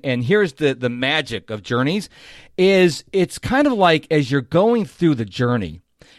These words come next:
you don't know forty, fifty, sixty, a hundred steps ahead. You know the next couple steps, maybe just the next step. And you need to have faith that you're going the right direction. Now, there will be things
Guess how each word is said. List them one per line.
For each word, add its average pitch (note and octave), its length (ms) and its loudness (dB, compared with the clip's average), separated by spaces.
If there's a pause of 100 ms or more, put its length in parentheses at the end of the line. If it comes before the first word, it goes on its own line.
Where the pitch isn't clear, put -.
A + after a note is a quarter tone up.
you D#3+ 160 -4
don't B3+ 280 2
know D#3+ 680 2
forty, D3+ 420 0
fifty, C#3 380 -2
sixty, C3 380 -4
a A2 40 0
hundred B2 200 -2
steps A#2 260 -4
ahead. G#2 320 -4
You A#3+ 100 -2
know B3+ 240 2
the E3 100 -2
next D#3 260 -4
couple B2 360 -6
steps, - 380 -12
maybe B3 240 -4
just G#3 240 -4
the D#3+ 80 -6
next C#3+ 240 -2
step. F2+ 320 -10 (420)
And F#3 240 2
you C#4 140 2
need D#4 180 -4
to B3+ 100 2
have G3 200 0
faith D#3 560 0 (440)
that E3 160 0
you're F3+ 100 0
going G#3+ 320 0
the G3+ 80 -2
right F#3 300 -2
direction. D3+ 580 -4 (180)
Now, E3 300 -2
there A3 400 4
will A#3 380 2
be B3 260 0
things G#3 720 2